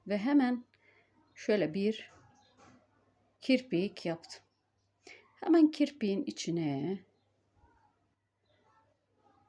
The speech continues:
şöyle tekrar şöyle ipimi aşağı atıyorum. Hemen buraya şöyle tekli bir kirpik yapıyorum.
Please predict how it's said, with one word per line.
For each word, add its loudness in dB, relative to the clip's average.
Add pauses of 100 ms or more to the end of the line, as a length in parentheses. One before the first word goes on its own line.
(140)
şöyle -2 (1080)
tekrar -2
şöyle -6
ipimi -4
aşağı -2
atıyorum. -8 (2250)
Hemen 4
buraya 2 (1040)
şöyle 2
tekli -2
bir -4 (200)
kirpik -4
yapıyorum. 0